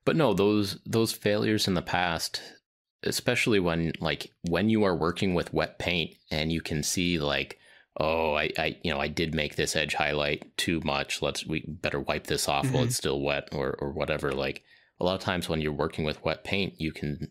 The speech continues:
Speaker 1: you can just see, like,
Speaker 2: Yeah.
Speaker 1: "Oh, this is not going to dry the way that I want it to. This need, I, I need to fix this now." Um, and so
Speaker 2: Yeah,
Speaker 1: having,
Speaker 2: definitely don't be
Speaker 1: having
Speaker 2: afraid
Speaker 1: those,
Speaker 2: to touch your
Speaker 1: yeah.
Speaker 2: model.
Speaker 1: Yeah, having, having those failures in your memory bank of knowing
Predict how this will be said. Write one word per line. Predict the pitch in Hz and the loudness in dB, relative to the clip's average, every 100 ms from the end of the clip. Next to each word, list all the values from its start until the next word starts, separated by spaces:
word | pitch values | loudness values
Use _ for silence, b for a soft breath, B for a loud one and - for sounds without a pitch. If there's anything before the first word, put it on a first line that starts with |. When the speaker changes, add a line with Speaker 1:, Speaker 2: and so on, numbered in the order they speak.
| _ | _
Speaker 1:
you | - 78 | -6 -4
can | 78 | -2
just | 76 76 - | -2 -2 -2
see, | 110 123 | 2 2
like, | 120 117 | 2 0
Speaker 2:
Yeah. | 113 | 0
Speaker 1:
"Oh, | 85 71 | 0 0
this | 80 95 | -2 -2
is | 69 | -2
not | 71 78 80 - | -2 0 0 0
going | 90 73 73 | -2 -2 -4
to | |
dry | 69 71 71 76 78 | -2 0 2 0 0
the | 78 | 0
way | 73 71 | 0 0
that | 67 | -2
I | |
want | 69 73 69 | -2 -2 -4
it | 73 | -4
to. | - 69 65 - b b b | -4 -2 -4 -6 b b b
This | 78 - | -2 0
need, | 87 85 - | 0 0 -2
I, | - | -6
I | - 78 | -6 -4
need | 78 | -4
to | - | -4
fix | - 78 - | -4 -4 -2
this | 76 - | -4 -2
now." | 73 65 64 69 - _ _ _ _ | -2 -2 -2 -6 -10 _ _ _ _
Um, | - 78 78 76 73 - - | -4 -2 -2 -4 -8 -10 -6
and | 80 | -4
so | 73 82 73 104 | -2 0 0 4
Speaker 2:
Yeah, | 156 | 4
Speaker 1:
having, | 87 | 4
Speaker 2:
definitely | 80 - 160 131 | 0 2 2 2
don't | 117 143 | 2 2
be | 147 | 4
Speaker 1:
having | 120 | 4
Speaker 2:
afraid | 113 131 | 4 6
Speaker 1:
those, | 101 92 | 4 4
Speaker 2:
to | - | 2
touch | - - | 2 2
your | - | 0
Speaker 1:
yeah. | 78 76 | 0 0
Speaker 2:
model. | 80 - - _ _ _ _ _ | 0 -4 -10 _ _ _ _ _
Speaker 1:
Yeah, | - 87 | 0 0
having, | - 101 101 98 | 0 0 0 0
having | 98 104 | 0 0
those | 98 82 | 0 0
failures | - 82 87 80 76 - | -2 0 2 2 0 -2
in | - 82 | -2 -2
your | 78 | 0
memory | 76 78 73 69 | -2 0 -2 0
bank | 71 69 71 - | -2 -2 -4 -4
of | 76 | -4
knowing | 76 76 78 73 | -2 0 0 -2